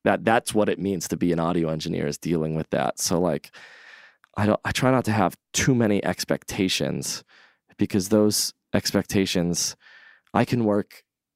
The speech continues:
nothing that I can personally do can make <laughs> those expectations happen. 'Cause a lot of that just, you know, is like,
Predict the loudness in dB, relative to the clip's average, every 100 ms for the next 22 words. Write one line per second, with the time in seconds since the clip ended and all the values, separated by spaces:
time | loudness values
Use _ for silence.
0 | _ _ _ _ _ _ _ _ _ _
1 | 0 2 4 4 4 4 4 4 2 -2
2 | 0 0 2 2 0 2 2 2 -2 -2
3 | -2 0 -2 0 -2 -2 -4 -4 -4 -2
4 | -2 -2 -4 -4 -6 -8 -8 -10 -12 _
5 | _ -20 -20 -20 _ -2 2 4 4 4
6 | 4 2 2 -2 -2 0 0 2 0 0
7 | -2 -4